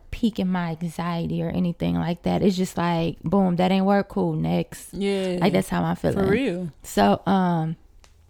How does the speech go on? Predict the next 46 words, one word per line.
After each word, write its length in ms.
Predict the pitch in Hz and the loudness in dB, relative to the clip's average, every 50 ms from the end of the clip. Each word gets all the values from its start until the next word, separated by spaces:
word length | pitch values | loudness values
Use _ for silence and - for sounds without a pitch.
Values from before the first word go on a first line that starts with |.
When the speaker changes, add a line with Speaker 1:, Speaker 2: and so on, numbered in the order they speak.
| _ | _
Speaker 2:
Can't 240 | - - 185 180 175 | -10 -6 -6 -4 0
be 80 | 170 214 | 4 4
Speaker 1:
and 80 | 220 165 | 4 6
Speaker 2:
down 100 | 170 196 | 6 4
Speaker 1:
it 40 | 240 170 | 2 2
Speaker 2:
too 60 | 170 | 2
Speaker 1:
took 200 | - 233 220 202 | 2 2 2 2
Speaker 2:
long. 240 | 196 185 175 175 151 - | 0 -4 -6 -4 0 2
Speaker 1:
a 180 | 196 190 196 190 | 2 2 2 2
whole 520 | 190 - 233 247 262 247 240 247 220 208 | 0 -2 2 4 8 8 8 8 8 6
lot 420 | 196 180 180 180 170 156 131 - - - - _ _ - - - - - | 6 4 4 2 2 2 0 -2 -6 -12 -20 _ _ -20 -20 -20 -20 -10
for 160 | - - 208 | -2 2 4
me 140 | 202 196 185 | 4 4 4
to 100 | 165 165 | 2 0
get 200 | 160 160 185 196 | 0 2 2 2
here. 440 | 208 208 214 220 220 226 247 254 247 _ _ _ - - - - _ | 4 4 2 2 2 2 0 -2 -4 _ _ _ -20 -20 -20 -12 _
And 100 | - 190 196 | -2 0 2
I 40 | |
don't 160 | 202 196 196 190 | 2 2 4 4
know 300 | 185 180 175 170 - - - 220 - | 4 2 2 0 -2 -4 -8 -8 -6
how 480 | 185 170 180 - - 285 302 330 320 240 | -6 -6 -6 -2 0 2 6 6 8 8
I 120 | 208 185 175 | 6 4 2
got 240 | - 165 147 147 | 0 -2 -4 -2
here, 200 | 165 170 175 170 165 | 0 0 2 2 2
but 160 | 165 160 156 | 2 2 2
I'm 260 | 160 160 156 151 - - | 2 2 0 0 -2 -4
appreciative 560 | - 165 - - - 294 277 - - 220 247 214 | -6 -8 -6 -2 2 2 4 6 6 6 6 6
Speaker 2:
Baby, 60 | 240 | 6
Speaker 1:
of 80 | 247 240 | 6 6
Speaker 2:
we 120 | - 285 | 6 6
have 200 | 277 233 226 233 | 8 8 8 8
Speaker 1:
this 80 | 247 233 | 8 8
Speaker 2:
arrived. 340 | 208 - - 240 247 254 220 | 8 8 8 8 8 8 8
Speaker 1:
moment. 180 | 170 160 - - | 6 4 0 -2
Speaker 2:
Period. 560 | - 233 233 220 185 165 160 151 147 151 147 - - - _ _ - - - | 0 2 4 6 6 6 4 2 0 -2 -4 -8 -12 -20 _ _ -16 -10 -4
Speaker 1:
Period. 600 | 480 392 381 370 359 349 330 311 302 302 294 277 - - 359 294 233 214 220 277 | 0 2 4 6 6 4 4 2 2 2 2 0 -2 -4 -4 -4 -2 -4 -2 2
<laughs> 720 | - 311 302 - - 320 330 - - 339 285 311 - 349 - - - - - - - | 4 4 6 6 8 8 8 8 8 6 6 6 4 0 -6 -6 -8 -10 -12 -14 -4
So, 120 | - - 196 | 2 4 4
yeah, 300 | - 226 233 - - - - - - - - | 6 6 4 4 2 0 -4 -8 -14 -4 2
that's 200 | - 247 294 - | 4 6 6 6
how 100 | - 254 240 | 4 4 4
I 100 | 226 214 | 4 2
feel. 240 | - - 202 165 73 | 2 2 2 2 2
I 160 | - - 185 | 2 0 -2
feel 220 | - - 208 202 196 | -2 0 0 2 2
real, 440 | 185 202 202 202 196 196 190 - | 2 2 4 4 4 2 0 -2